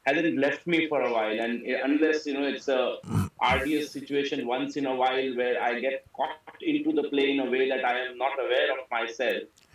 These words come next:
Speaker 1: mostly this is happening within it.
Speaker 2: Okay.
Speaker 1: And to that extent it is there, but it is still proliferating. I don't know. Sometimes, uh, even that thought appears and it experience, it's experienced in that way that,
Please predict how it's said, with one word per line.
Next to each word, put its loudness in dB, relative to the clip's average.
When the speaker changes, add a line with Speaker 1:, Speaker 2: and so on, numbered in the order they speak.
Speaker 1:
mostly 2
this 0
is -2
happening 2
within 2
it. -6
Speaker 2:
Okay. 2
Speaker 1:
And -6
to -2
that 2
extent -2
it 0
is 0
there, 2
but 0
it -2
is -2
still 0
proliferating. 0
I 0
don't -6
know. -2
Sometimes, -2
uh, 4
even 4
that 2
thought 0
appears 0
and -2
it -6
experience, -2
it's -6
experienced 0
in -4
that 0
way 0
that, -2